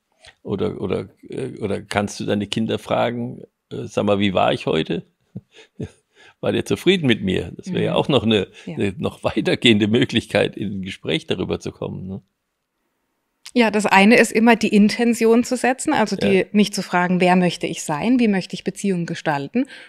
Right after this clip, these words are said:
Speaker 2: Und dann aber auch immer der Rückblick,
Speaker 1: Ja.
Speaker 2: das Reflektieren. Wie war das jetzt? Hat es dem entsprochen, wie ich sein wollte? Und das ist etwas, was ich von dir auch vor vielen Jahren schon gelernt habe. Wenn wir andere Menschen dazu befragen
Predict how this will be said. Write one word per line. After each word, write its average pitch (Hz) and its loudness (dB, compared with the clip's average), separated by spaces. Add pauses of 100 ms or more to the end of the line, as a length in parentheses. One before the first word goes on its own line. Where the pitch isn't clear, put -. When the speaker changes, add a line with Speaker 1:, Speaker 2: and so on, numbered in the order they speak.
(140)
Speaker 2:
Und 214 4
dann 175 2
aber 151 0
auch - -4
immer 220 2
der 240 0
Rückblick, 190 0 (160)
Speaker 1:
Ja. 98 -4
Speaker 2:
das 214 -2
Reflektieren. 220 0
Wie 214 2
war 262 0
das 226 -4
jetzt? - -6
Hat 254 0
es 247 -2
dem 220 4
entsprochen, 196 0
wie 190 -2
ich - -8
sein 165 -2
wollte? 170 -4 (460)
Und 208 0 (140)
das 196 0
ist 190 -6
etwas, 175 0
was 180 -2
ich - -8
von 180 0
dir 262 4
auch 196 4
vor 196 -4
vielen 185 0
Jahren 247 0
schon 233 0
gelernt 165 -2
habe. 175 -4 (300)
Wenn 196 4
wir - 2
andere 247 4
Menschen 262 4
dazu 220 -2
befragen 160 -6